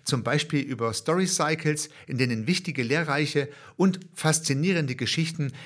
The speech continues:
wie durch ein umgekehrtes Schneeballprinzip von unten nach oben gereicht werden.“ Ja, da steckt ja so viel Wahres drin und so viel Spannendes, finde ich. Zunächst einmal die Beobachtung, dass viele Führungskräfte sich schwer tun, Steuerung aus der Hand zu geben.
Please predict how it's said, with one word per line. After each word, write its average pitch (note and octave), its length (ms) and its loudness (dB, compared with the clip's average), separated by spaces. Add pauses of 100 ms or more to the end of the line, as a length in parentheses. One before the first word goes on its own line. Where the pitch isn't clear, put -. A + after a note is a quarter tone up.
wie G3+ 180 4
durch D3+ 280 4
ein C3 180 0
umgekehrtes F3+ 720 2
Schneeballprinzip E3+ 920 0 (220)
von C#3+ 220 0
unten F#3+ 400 2
nach C#3 300 0
oben B2+ 340 4
gereicht G#2 500 -2
werden.“ G2 380 -6 (800)
Ja, C#3 220 4
da D#3+ 100 6
steckt F#3+ 200 2
ja D3+ 80 4
so F#3+ 140 2
viel D#3 200 0
Wahres C3+ 380 0
drin G#2+ 280 -4 (280)
und D3 160 6
so F3 100 4
viel D3 160 2
Spannendes, C3 720 0 (160)
finde D3 340 2
ich. G#2 320 -8 (460)
Zunächst A3+ 340 6
einmal F#3 260 6
die D#3+ 140 4
Beobachtung, G3 760 2
dass C3+ 200 0
viele D#3+ 240 0
Führungskräfte E3+ 600 0
sich A#2+ 200 -4
schwer C#3+ 260 2
tun, D3+ 160 -2
Steuerung C3 480 0
aus A#2 160 -6
der A#2 140 -4
Hand D#3 160 2
zu - 120 -2
geben. F#2+ 360 -8